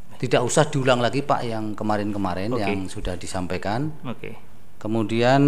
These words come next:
Speaker 1: eh, nomor sembilan puluh lima dulu, ya.
Speaker 2: Sembilan puluh lima.
Speaker 1: Sembilan puluh lima, Bapak paham nggak tentang pasal empat puluh enam?
Speaker 2: Oke.
Speaker 1: Apa
Speaker 2: Oke.
Speaker 1: saja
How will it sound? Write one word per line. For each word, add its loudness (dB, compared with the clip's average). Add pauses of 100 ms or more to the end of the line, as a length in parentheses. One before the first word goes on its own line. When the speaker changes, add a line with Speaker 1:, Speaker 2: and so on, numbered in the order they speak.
(2250)
Speaker 1:
eh, 4 (220)
nomor 0
sembilan 0
puluh -2
lima 2
dulu, -2 (640)
ya. 2
Speaker 2:
Sembilan -8 (240)
puluh -10
lima. -4
Speaker 1:
Sembilan 4
puluh 2
lima, 6
Bapak 4
paham 12
nggak 6
tentang 8 (320)
pasal 4
empat 8
puluh 4
enam? 8 (640)
Speaker 2:
Oke. -4 (1040)
Speaker 1:
Apa 2
Speaker 2:
Oke. 0
Speaker 1:
saja 0